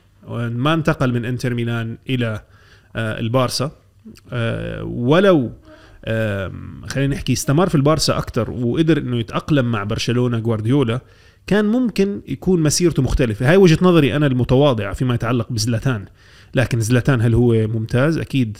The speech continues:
ممتاز. آم، هداف، آه، عنده، آه، سرعة عالية، عنده تكنيك ممتاز، عنده استمرارية.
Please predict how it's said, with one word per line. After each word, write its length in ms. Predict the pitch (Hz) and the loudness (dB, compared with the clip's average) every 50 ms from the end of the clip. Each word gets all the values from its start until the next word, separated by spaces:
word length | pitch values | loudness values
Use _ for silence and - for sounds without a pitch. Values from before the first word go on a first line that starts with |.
| - - | -12 -10
ممتاز. 600 | 120 113 110 107 113 110 107 110 113 120 120 - - - - - - - - - _ - | -8 -8 -8 -6 -6 -6 -4 -4 -4 -6 -8 -10 -16 -20 -20 -20 -20 -20 -20 -20 _ -10
آم، 520 | 107 104 101 101 104 104 104 110 107 104 101 | -8 -6 -6 -6 -6 -6 -8 -10 -10 -8 -6
هداف، 680 | 98 113 113 110 117 117 113 120 123 - - - - 113 | -6 -6 -4 -2 0 0 0 0 -2 -2 -6 -8 -6 -4
آه، 200 | 107 107 104 101 | -4 -4 -4 -4
عنده، 580 | 110 123 123 120 117 120 117 113 113 113 110 92 87 85 | -2 -2 -2 0 0 2 2 2 0 0 -4 -8 -12 -12
آه، 280 | - 98 107 104 - - | -12 -12 -10 -10 -8 -6
سرعة 360 | - - 147 135 127 104 110 | 0 2 4 4 4 2 2
عالية، 560 | 107 107 113 123 127 127 123 127 127 123 113 | 0 0 2 2 2 2 2 2 0 0 0
عنده 180 | 117 120 117 110 | -2 -2 -2 -2
تكنيك 480 | - 120 - - 127 131 127 - - | -2 -6 -6 -4 -4 -4 -4 -2 -2
ممتاز، 600 | 127 117 113 - 135 127 127 127 127 120 113 - - - - - - - - | -4 -4 -2 -2 -2 0 0 0 0 -2 -4 -6 -10 -14 -20 -20 -14 -4 0
عنده 260 | 127 147 147 143 123 | 2 2 4 4 2
استمرارية. 800 | 117 - - 139 123 127 131 131 127 131 131 127 123 131 139 | 0 0 0 2 2 4 4 4 4 2 2 0 0 -2 -2